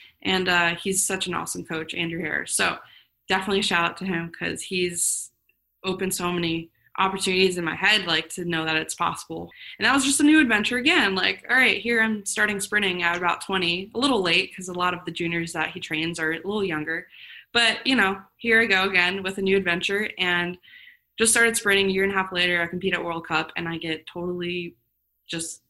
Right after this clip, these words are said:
smashed. I'm like, "This is so hard." I'm racing Anna Meares and all these amazing racers, and just, I was like,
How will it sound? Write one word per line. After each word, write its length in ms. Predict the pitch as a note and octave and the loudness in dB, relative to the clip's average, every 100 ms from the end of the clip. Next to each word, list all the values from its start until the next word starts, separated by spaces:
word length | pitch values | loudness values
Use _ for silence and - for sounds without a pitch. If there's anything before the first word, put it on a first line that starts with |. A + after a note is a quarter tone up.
| _ _ _ _ | _ _ _ _
smashed. 440 | - - - - - | -8 -8 -6 -12 -10
I'm 120 | F#2+ | -8
like, 220 | - - _ _ - | -8 -12 _ _ -16
"This 320 | F3+ F3+ - | -8 -4 -2
is 220 | F#3+ G3 | -2 -2
so 160 | F3 E3 | -4 -8
hard." 380 | F3 - - - | -8 -10 -10 -10
I'm 220 | F3 F3 E3+ | -6 -4 0
racing 440 | E3+ E3+ E3 E3+ | 0 0 -4 0
Anna 180 | F3+ C4 | 2 4
Meares 440 | A#3 G3+ F#3+ F#3+ | 4 4 2 0
and 100 | F3 | -2
all 120 | D#3+ | -2
these 180 | F3 G3 | 0 -2
amazing 420 | G#3+ A3 G#3+ A3 | -2 -2 -2 -2
racers, 680 | G#3+ E3+ E3 F3 E3+ E3 E3+ | 0 0 -2 -4 -6 -6 -8
and 160 | D#3 D#3 - - - - - _ _ _ | -10 -12 -16 -20 -20 -20 -20 _ _ _
just, 340 | G#3+ G#3 - - | -8 -2 -2 -2
I 240 | - F#3 | 0 2
was 460 | G3 F#3 F3+ F3 - | 2 2 0 0 -4
like, 340 | F3 E3 - | 0 -2 -2